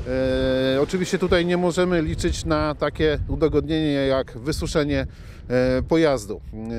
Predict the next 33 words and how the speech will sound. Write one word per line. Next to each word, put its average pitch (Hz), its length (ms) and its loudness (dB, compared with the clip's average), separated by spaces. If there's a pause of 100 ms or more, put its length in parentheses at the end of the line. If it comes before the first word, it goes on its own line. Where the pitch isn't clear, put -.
(320)
E, 123 60 0
otóż 139 220 -6
oczywiście 160 480 -2
woda 170 240 2
pod - 180 -6
ciśnieniem, 165 520 -2
gdy, 135 300 2 (120)
gdy 127 160 -4
myjemy 147 500 2
auto 165 280 -2
na 147 120 0
tak-, - 240 -6
na 139 100 -2
takiej 160 260 -4
typ-, 147 160 -6 (160)
na 139 100 -4
tego 156 260 0
typu, 156 360 0 (500)
e, 135 240 2
myjni, 156 520 0
dostaje 160 420 0
się 151 160 -2
absolutnie 160 460 -4
wszędzie, 156 600 2
pod 151 160 0
uszczelki, 175 440 0
wszelkie 175 400 -2
zakamarki. 147 640 -2 (1800)
E, 127 380 4
oczywiście 175 360 -2
możemy 165 360 2
umyć. 156 420 0
E, 160 40 -2